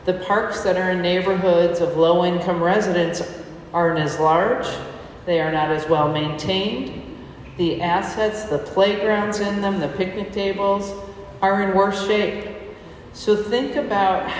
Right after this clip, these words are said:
the distribution of your parks in your community and making sure that the quality of the parks, the size of the parks, the amenities in the parks are as well cared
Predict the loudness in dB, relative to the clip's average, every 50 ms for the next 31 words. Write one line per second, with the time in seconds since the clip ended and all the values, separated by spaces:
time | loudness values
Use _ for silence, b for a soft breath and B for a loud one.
0 | B B B -2 0 0 0 2 2 2 2 2 0 -6 -6 -6 -6 -4 -4 -4
1 | -4 -4 -4 -4 -2 -2 -2 -2 -2 -4 -4 -2 0 0 0 0 -2 -4 -6 -6
2 | -6 -4 -6 -6 -6 -8 -6 -4 -2 -2 -2 0 -2 -2 -2 -2 -4 -4 -6 -8
3 | -8 B B B B B B B B B B B B -10 -6 -2 -2 0 0 -2
4 | -4 -6 -10 -12 -12 -14 -10 -6 -2 0 2 2 0 0 -2 -2 -4 -4 -4 -4
5 | -2 0 4 4 6 6 4 4 2 0 0 0 -4 -4 -4 -2 2 4 4 6
6 | 4 4 2 2 2 0 0 0 0 0 0 2 2 2 2 2 -2 -4 -6 -8
7 | -8 -8 -4 -4 -4 -4 -4 -6 -2 -2 0 0 0 -2 0 0 0 0 0 0
8 | 0 0 0 2 0 -2 -4 -6 -4 -4 -2 -2 -2 -4 -4 -4 -2 -2 -2 -2
9 | -2 -4 -4 -4 -4 -4 -6 -4 -6 -6 -4 -2 -2 0 0 0 -2 -4 -8 -12
10 | -12 B B B B B B 0 2 4 4 4 2 2 0 2 2 4 4 4
11 | 2 0 -2 0 2 2 2 2 2 -2